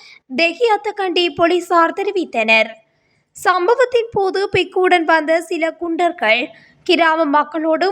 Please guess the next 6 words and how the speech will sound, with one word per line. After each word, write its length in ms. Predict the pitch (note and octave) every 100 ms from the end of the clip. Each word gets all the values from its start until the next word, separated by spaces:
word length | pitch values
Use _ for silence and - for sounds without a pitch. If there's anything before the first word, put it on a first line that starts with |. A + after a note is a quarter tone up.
| F#4+
முரண்பட்டதோடு, 880 | D4+ F4 F4+ F#4 F#4 F#4 E4+ A3+ A3 A3+ - _ _ -
பிக்குவும் 520 | F#4+ F#4+ B4 B4 B4 A4+
மற்றும் 340 | D#4+ D#4+ G#4 A4
ஒருவரும் 380 | F#4 E4+ E4+ A4+ -
காயமடைந்தனர். 880 | G4+ G4+ D4+ G#3+ A3 A3 A3+ A#3+ A#3+ _ _ _ _ -
சம்பவம் 440 | E4+ D4 D#4 D4+